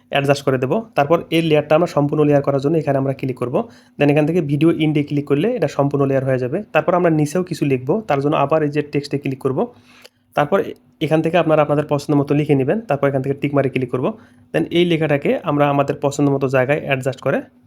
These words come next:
বসিয়ে দেব। তো এভাবে আপনারা অ্যাডজাস্ট করে প্রথমে বসিয়ে নেবেন। Then এখানে একবার ক্লিক করে ভিডিও ইন্ডে ক্লিক করলে এটা সম্পূর্ণ লেয়ার হয়ে যাবে। তো দেখুন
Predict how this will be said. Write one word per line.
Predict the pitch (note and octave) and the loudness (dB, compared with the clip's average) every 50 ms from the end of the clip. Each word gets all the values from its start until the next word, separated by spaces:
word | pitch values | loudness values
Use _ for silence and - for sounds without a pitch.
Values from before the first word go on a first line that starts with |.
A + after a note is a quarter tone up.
| - C3 | 0 2
বসিয়ে | C3+ C3+ - - B2+ A#2+ | 2 2 2 -2 -4 -4
দেব। | B2 B2 C#3+ - - _ _ _ _ _ _ _ _ _ _ _ _ | -4 -8 -8 -14 -20 _ _ _ _ _ _ _ _ _ _ _ _
তো | - - - - D3 | -10 -8 -2 0 2
এভাবে | C#3+ D3 C#3+ D#3 D3+ C#3+ | 2 4 4 4 4 4
আপনারা | D3 - C#3 C3+ D3+ A3 - - - | 4 2 2 2 2 0 -2 -4 -4
অ্যাডজাস্ট | E3 C#3 C3+ C3+ C#3+ C#3 - - | -4 -2 0 0 0 0 0 0
করে | C#3+ C#3 C#3+ | -2 0 -2
প্রথমে | C#3+ C3+ - C3+ C3+ E3 A#3 - - - D#3+ C#3 | -4 -4 -4 -2 0 0 0 -2 -6 -6 0 0
বসিয়ে | C#3+ C#3 - D3 C3+ C3 | 0 2 2 0 0 2
নেবেন। | B2+ D3 G3+ B3+ - - - _ _ _ _ _ - - | 4 2 2 2 -2 -10 -20 _ _ _ _ _ 0 0
Then | E3 G3 - - - - - _ - D#3+ | 0 0 0 -4 -12 -20 -20 _ -6 -4
এখানে | C#3 D3+ D#3 D#3+ | -2 0 0 0
একবার | D3+ D3 D#3 D3 - | 0 0 -2 -2 -2
ক্লিক | D3+ C#3+ C#3+ C#3+ - C#3+ | 0 -2 -2 0 2 2
করে | D3 E3 A#3 A#3+ - _ _ _ _ - B2 - | 4 4 2 0 -6 _ _ _ _ -10 -6 -4
ভিডিও | C3 C3+ C3 D#3 D#3+ D#3+ D#3 | -2 2 2 4 4 4 2
ইন্ডে | D3+ D3+ D3 C#3+ C#3+ | 2 2 0 0 0
ক্লিক | C#3+ C#3 C3+ C3 - | 0 -2 -2 -2 -2
করলে | D3 F3+ G#3+ F#3 | 0 0 0 -2
এটা | E3 - - | -2 -4 -4
সম্পূর্ণ | D3 C#3+ C3+ C#3 C#3 C#3 C3 | -4 -2 -2 -2 0 0 2
লেয়ার | C3+ C3 B2+ C#3 | 2 0 2 2
হয়ে | D#3 D3 C3+ | 2 2 2
যাবে। | A#2+ A#2+ - - _ _ _ _ _ _ _ _ _ _ _ _ _ _ _ _ _ _ _ _ _ _ _ _ | 0 -2 -6 -12 _ _ _ _ _ _ _ _ _ _ _ _ _ _ _ _ _ _ _ _ _ _ _ _
তো | - C#3+ - - C#3+ | -6 -6 -4 -2 -2
দেখুন | C#3 C3 D#3+ | 0 0 0